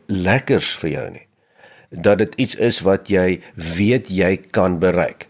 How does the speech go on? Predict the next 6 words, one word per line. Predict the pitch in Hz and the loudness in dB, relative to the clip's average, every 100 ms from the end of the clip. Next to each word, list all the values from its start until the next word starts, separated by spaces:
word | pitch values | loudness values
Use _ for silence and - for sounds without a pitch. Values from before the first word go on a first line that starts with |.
| _ _ - 165 - _ _ _ - | _ _ -20 -20 -20 _ _ _ -8
So | - 208 - | -2 0 0
'n | 220 _ - - | -2 _ -20 -4
doelwit | - 233 254 262 262 | 0 2 2 -2 -2
is | - 202 - | -2 -2 0
baie | 98 98 123 | 2 2 2
keer | 143 - 107 92 - | 0 -2 0 0 -4